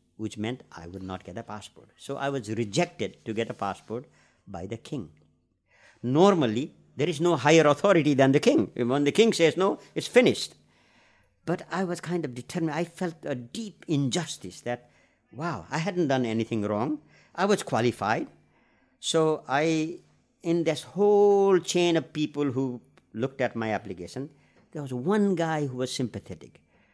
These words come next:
a joint secretary in the Ministry of Education, who had a similar background to mine, who had also come from the mountains, from an ordinary family, who had made it in Nepal. He had studied in India. And he said, "Look, young man,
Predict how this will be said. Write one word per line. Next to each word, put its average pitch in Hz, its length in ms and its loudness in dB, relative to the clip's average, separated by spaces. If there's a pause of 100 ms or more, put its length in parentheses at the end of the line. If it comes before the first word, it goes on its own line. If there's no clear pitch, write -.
(220)
a 101 100 -10
joint 139 460 -2
secretary 127 520 -6
in 117 120 -2
the 107 80 -4
Ministry 104 320 -6
of 92 100 -8
Education, 92 560 -12 (540)
who 240 100 0
had 220 180 2
a 196 60 2
similar 180 460 2
background 127 500 0
to 147 80 -6
mine, 92 380 -4 (420)
who 196 160 -2
had 175 220 -2
also 185 340 -2
come 156 260 -2
from 143 200 -6
the 120 80 -2
mountains, 107 640 -6 (280)
from 208 280 -4
an 190 100 -2
ordinary 160 500 2
family, 110 640 -6 (320)
who 190 160 0
had 170 180 0
made 123 240 2
it - 180 -2
in 135 300 -4
Nepal. 127 300 -2
He 139 100 -4
had 147 100 -2
studied 147 400 -2
in 139 140 -4
India. 113 420 -4 (560)
And 147 140 -4
he 156 100 -2
said, 156 260 -6
"Look, 170 360 -10
young 147 260 -6
man, 139 380 -6